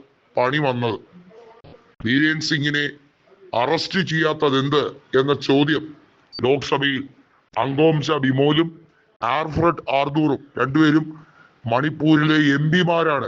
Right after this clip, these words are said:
കോൺഗ്രസ് നേതാക്കളാണ്. അവർ കൃത്യമായി സ്പീക്കർ ഓം ബിർളയോട് ചോദിച്ചപ്പോൾ ബബ്ബബ്ബ അടിക്കാൻ മാത്രമേ പാർലമെന്ററി കാര്യ മന്ത്രിയായ കിരൺ റിജുവിന് കഴിഞ്ഞുള്ളൂ എന്നുള്ളത്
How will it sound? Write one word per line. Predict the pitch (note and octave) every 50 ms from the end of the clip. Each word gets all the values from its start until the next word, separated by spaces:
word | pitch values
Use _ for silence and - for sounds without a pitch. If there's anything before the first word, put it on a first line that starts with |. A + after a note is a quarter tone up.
| - -
കോൺഗ്രസ് | - C#3+ C#3+ D#3 D#3 D#3 D3+ - C3+ D3
നേതാക്കളാണ്. | D3 D#3 D#3+ D#3+ D3+ D#3+ E3 D#3+ D3+ C3+ A2 - _ _ - A#2+
അവർ | B2+ C#3+ D3 - - -
കൃത്യമായി | - D3 D3 C#3 C#3 C#3+ D#3+ F3+ E3 D3+ D3 C#3 C#3+ C#3+ D3+ D3+ C#3 -
സ്പീക്കർ | - C3+ C#3 B2+ C#3 D3 C#3 C3+
ഓം | C#3 D3 C#3+ D3+
ബിർളയോട് | D3 C3+ C#3 C#3+ C#3+ C#3+ C3+ C3+ C#3 C#3+
ചോദിച്ചപ്പോൾ | C3 C3+ C3+ C3+ C3 - B2+ A#2 B2+ D3 C#3 B2 G#2 - - - _ _ _ - - _ _ - A2
ബബ്ബബ്ബ | A#2+ A#2+ A#2+ B2+ D3 D#3 D#3+ D3+ D#3 D#3+ D#3 C#3+
അടിക്കാൻ | C3+ C#3 C#3 C#3+ D3+ C#3+ C#3 C3+
മാത്രമേ | C3 C3 B2+ D3 C#3 C#3 C3 C3+ C3 - - - _ _ _ _ _ _ _ _ _ _
പാർലമെന്ററി | - A2 B2 C#3+ D3 D#3 E3 D3+ D#3 D#3 D3 C#3+ D#3+ D#3 C#3
കാര്യ | C#3+ C#3 C#3 C#3+ C3+ C3
മന്ത്രിയായ | C3 C3 C3 D3 C#3+ C#3 C3 B2 B2+ C3 C3+ C#3+ D#3+ - - _ _ _ _ _ _ _ - -
കിരൺ | - C#3+ D3 D3+ E3 F3+ F3+ D#3+ D3+
റിജുവിന് | C#3+ C3+ A#2 C#3+ D3+ D3+ D3 D3 C#3 -
കഴിഞ്ഞുള്ളൂ | C3+ C3 C#3 D3 D#3 E3 D#3 D#3 D#3+ D#3 C3+ A#2+ C#3
എന്നുള്ളത് | C3+ C3+ C3 C3+ C3+ C3+